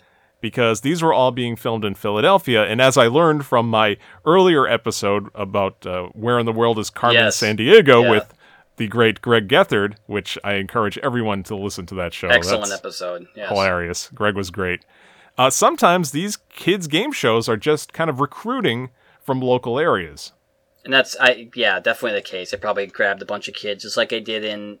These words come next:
Speaker 2: in, uh, Where in the World is Car-, uh, Carmen Sandiego.
Speaker 1: Yep.
Speaker 2: Basically canvassed the local schools or whatever, especially since, like you said, it was filmed in Philadelphia at the time.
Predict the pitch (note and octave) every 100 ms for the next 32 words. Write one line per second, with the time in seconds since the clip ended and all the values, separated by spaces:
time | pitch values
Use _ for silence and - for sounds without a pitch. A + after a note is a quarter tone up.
0 | _ G#2 G#2 G2+ G2 F#2+ F#2 - A#2 G#2+
1 | G#2+ A2 A2 G#2 F#2 - G2+ - F#2+ F2+
2 | G#2+ G2+ G2+ F#2+ F#2 F#2 F#2 - _ -
3 | G#2 - _ _ - B2 A#2 G2+ - A#2
4 | A2+ - A2 A2 A2 - - A#2 G#2+ G#2
5 | G#2 G#2 G2+ G2+ G2 - _ - - D3+
6 | C#3 C3 C3 A2+ - G#2+ A2+ G#2 G#2 -
7 | B2+ A2+ G#2+ - A2+ G2 G2 F#2+ G2 -
8 | F2+ F#2+ F2+ F2+